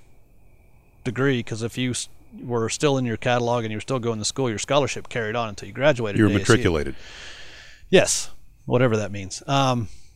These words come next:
Speaker 1: so, uh, come on, I, I graduated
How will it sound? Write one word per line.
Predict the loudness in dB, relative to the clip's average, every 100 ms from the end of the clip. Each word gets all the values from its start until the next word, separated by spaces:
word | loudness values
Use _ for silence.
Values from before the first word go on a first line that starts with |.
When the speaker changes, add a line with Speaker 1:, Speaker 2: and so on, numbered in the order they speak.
| -20 -20 -20 -20 -20 -20 -20 -20 -20 -10
Speaker 1:
so, | 0 4 4 4
uh, | 0 -2
come | 0 0
on, | 0
I, | -2 -10 -8
I |
graduated | -4 -2